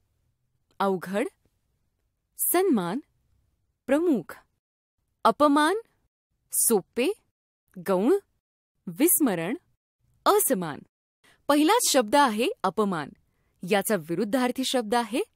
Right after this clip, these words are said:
सन्मान. अपमान म्हणजे एखाद्याचा अवमान करणे, त्यास विरुद्धार्थी शब्द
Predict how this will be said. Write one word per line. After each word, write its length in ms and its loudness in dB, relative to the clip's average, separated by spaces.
सन्मान. 560 0
अपमान 440 2
म्हणजे 500 -2
एखाद्याचा 680 -2
अवमान 520 0
करणे, 300 -4
त्यास 160 0
विरुद्धार्थी 640 -2
शब्द 320 -4